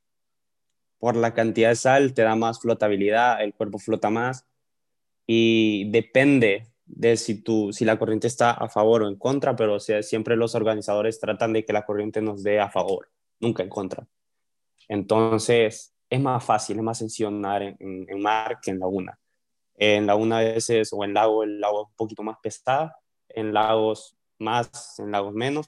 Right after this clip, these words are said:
pero siento que es más fácil para mí nadar en, en mar.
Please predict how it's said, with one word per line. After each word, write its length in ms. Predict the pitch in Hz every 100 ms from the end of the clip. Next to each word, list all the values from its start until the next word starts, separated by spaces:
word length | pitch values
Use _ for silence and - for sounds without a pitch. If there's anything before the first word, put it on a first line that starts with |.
| _
pero 420 | 110 104 98 95 _ - - _ _ _ _
siento 340 | - 113 113 104
que 120 | 117
es 60 | 117
más 200 | 113 113
fácil 720 | 110 110 - 107 98 101 98
para 180 | - 104
mí 140 | 110 135
nadar 320 | 107 101 98
en, 200 | 92 98
en 100 | 95
mar. 160 | 92